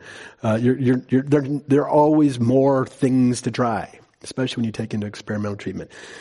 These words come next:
But just because you can try something doesn't mean you should. Um, and this is how people accidentally find themselves, uh, in places they would never wanna be. And you can't,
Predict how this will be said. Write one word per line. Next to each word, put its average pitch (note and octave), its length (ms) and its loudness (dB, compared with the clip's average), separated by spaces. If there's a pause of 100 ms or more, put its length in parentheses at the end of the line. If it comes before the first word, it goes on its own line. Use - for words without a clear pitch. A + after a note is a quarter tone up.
(220)
But A#2+ 100 -2
just E3 200 0
because C#3 180 2
you G#2+ 140 -6 (100)
can A2 720 0
try G#2 240 -4
something G#2 260 -4
doesn't A2+ 300 -2
mean G#2+ 160 -2
you G#2+ 320 -4
should. - 520 -4 (280)
Um, G#2 280 -4
and G#2+ 140 -2
this A#2+ 140 -4
is - 80 -8
how G#2 180 -4
people - 340 -12
accidentally G#2+ 640 -6
find G2+ 320 -8
themselves, G2 540 -10 (1040)
uh, G2 420 -2
in G#2+ 220 -4
places G2+ 340 -6
they G2 180 -6
would G2 180 -10
never G#2+ 320 -4
wanna F2+ 240 -12
be. F2+ 280 -14 (800)
And A#2 240 0
you A#2 80 0
can't, C3+ 460 -2